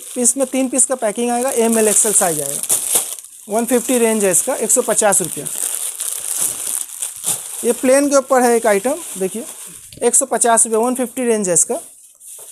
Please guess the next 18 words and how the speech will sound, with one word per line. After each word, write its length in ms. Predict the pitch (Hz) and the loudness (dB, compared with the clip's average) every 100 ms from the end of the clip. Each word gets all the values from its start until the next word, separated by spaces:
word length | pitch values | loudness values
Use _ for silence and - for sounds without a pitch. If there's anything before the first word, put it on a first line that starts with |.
| - | -6
इसमें 260 | 202 254 254 | -2 2 2
भी 320 | 269 269 269 214 | 2 0 0 0
stitching 480 | - 254 233 262 233 | 0 0 0 0 0
बहुत 200 | 226 220 | 0 0
अच्छा 240 | 214 226 | -2 0
है, 60 | 220 | 0
इसमें 240 | 220 240 | 0 -2
भी 60 | 240 | -2
color 320 | 247 220 226 | 0 2 4
अलग 220 | 220 202 | 4 4
अलग 180 | 208 190 | 4 2
आएंगे। 260 | 180 165 233 - - - - - - - - - - - - | 0 -2 -6 -6 -12 -10 -4 -4 -4 -6 -6 -4 -4 -4 -2
ये 100 | 202 | 0
देखिए 200 | 214 226 | 0 0
different 360 | 214 202 233 226 | 0 0 0 2
color 240 | 202 196 | 2 2
है 60 | 180 | 0
सब। 180 | 196 | -2